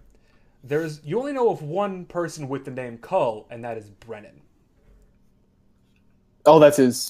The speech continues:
Speaker 2: first name?
Speaker 1: That's his last name.
Speaker 2: That's his last, so Brennan is his first name?
Speaker 1: Yes.
Speaker 2: Oh.
Speaker 1: You're,
Speaker 2: This
Speaker 1: you're
Speaker 2: whole
Speaker 1: on a
Speaker 2: time I
Speaker 1: first
Speaker 2: thought
Speaker 1: name
Speaker 2: that was
Speaker 1: basis
Speaker 2: his
Speaker 1: with
Speaker 2: last
Speaker 1: him.
Speaker 2: name.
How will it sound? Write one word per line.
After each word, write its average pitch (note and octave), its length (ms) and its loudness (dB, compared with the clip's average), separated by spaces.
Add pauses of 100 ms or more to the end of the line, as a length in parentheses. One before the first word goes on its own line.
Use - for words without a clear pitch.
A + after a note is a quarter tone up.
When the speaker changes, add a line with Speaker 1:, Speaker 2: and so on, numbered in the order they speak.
Speaker 2:
first B2+ 320 -2 (140)
name? A#3+ 260 -6
Speaker 1:
That's D3 180 -4
his A#2+ 140 -16
last B2 280 -6
name. G#2+ 120 -20 (320)
Speaker 2:
That's C#3+ 220 6
his C#3 120 4
last, D3 260 8
so D3 100 2
Brennan E3 360 6
is C#3 160 2
his B2 140 -2
first F#3 300 6
name? F#2 180 -4
Speaker 1:
Yes. - 280 -14 (440)
Speaker 2:
Oh. C#3+ 320 6 (220)
Speaker 1:
You're, D#3 120 -2
Speaker 2:
This F3+ 60 -4
Speaker 1:
you're A3+ 100 8
Speaker 2:
whole A3+ 80 2
Speaker 1:
on - 20 2
a D#3+ 40 0
Speaker 2:
time D3 80 2
I D3 40 8
Speaker 1:
first D3+ 120 4
Speaker 2:
thought D#3 80 8
Speaker 1:
name D3 80 2
Speaker 2:
that E3+ 100 6
was D#3 80 -2
Speaker 1:
basis F3+ 120 4
Speaker 2:
his F3 80 4
Speaker 1:
with - 20 4
Speaker 2:
last E3 280 6
Speaker 1:
him. F#3 80 6
Speaker 2:
name. D#3 180 0